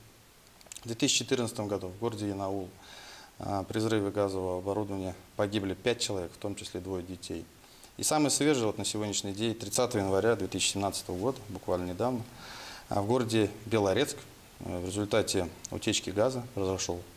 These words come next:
взрыв, э, в результате которого погиб один человек, двое получили травмы. Э, необходимо отметить, что причина вот этих образования газовоздушных смесей, и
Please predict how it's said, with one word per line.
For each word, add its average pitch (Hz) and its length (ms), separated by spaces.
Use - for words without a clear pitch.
взрыв, 113 260
э, 101 120
в 98 60
результате 101 280
которого 101 300
погиб 95 300
один 92 240
человек, 101 400
двое 104 240
получили 98 460
травмы. 87 280
Э, - 140
необходимо 139 440
отметить, 151 360
что 113 280
причина 113 300
вот 107 100
этих 101 160
образования 104 400
газовоздушных 104 720
смесей, 135 400
и 101 260